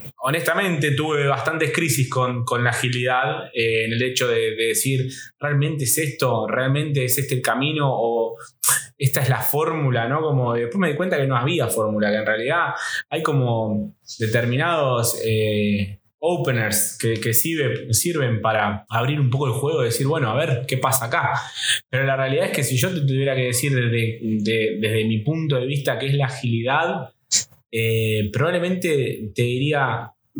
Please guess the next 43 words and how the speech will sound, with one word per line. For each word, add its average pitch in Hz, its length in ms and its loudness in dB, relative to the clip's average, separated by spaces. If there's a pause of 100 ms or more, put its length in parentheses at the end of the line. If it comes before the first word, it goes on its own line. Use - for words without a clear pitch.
que 131 100 2
sea 160 140 0
un 165 60 -2
poco 175 300 0
todas 175 140 2
las 143 80 0
cosas 156 240 0
que 147 60 0
estuvimos 139 320 0
hablando 139 280 2
acá. 139 380 0 (440)
El 131 120 0
hecho 147 220 2
de 135 80 2
cambiar 131 440 0
el 131 160 0
competir 131 840 0
por 117 160 2
el 117 80 -2
colaborar, 127 880 0 (220)
el 117 140 -2
hecho 131 340 2
de 120 300 0
que 131 100 0
alguien 127 480 0
pueda 135 600 -2 (300)
realmente 143 1300 0 (400)
pueda 147 280 0
decir, 151 600 0
criticar, 123 920 0
eh, 117 440 0
en, 117 100 2
en 120 120 2
buen, 131 340 0
en 113 220 0
buen 131 220 2
plan, 135 260 0
¿no? 151 180 2
En, 123 220 2
en 120 220 0
un 120 280 -2
sentido 127 400 0
constructivo, 120 760 0